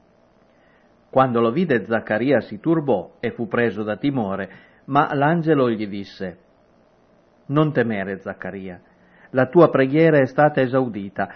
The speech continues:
e tua moglie Elisabetta ti darà un figlio che chiamerai Giovanni. Avrai gioia ed esultanza e molti si rallegreranno della sua nascita, poiché egli sarà grande davanti al Signore.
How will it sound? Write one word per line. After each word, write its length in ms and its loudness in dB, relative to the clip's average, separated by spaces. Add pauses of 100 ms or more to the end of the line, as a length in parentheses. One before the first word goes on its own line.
(180)
e 140 0
tua 160 4
moglie 320 2
Elisabetta 840 0
ti 140 -4
darà 260 4
un 180 0
figlio 540 -4
che 200 -8
chiamerai 600 -2 (160)
Giovanni. 720 -4 (1300)
Avrai 420 4
gioia 300 6
ed 100 -2
esultanza 760 -4 (220)
e 100 -2
molti 380 2
si 160 -2
rallegreranno 960 0
della 280 -6
sua 240 -8
nascita, 720 -10 (280)
poiché 460 0
egli 320 0
sarà 300 -2
grande 420 2
davanti 440 -2
al 100 -2
Signore. 640 -12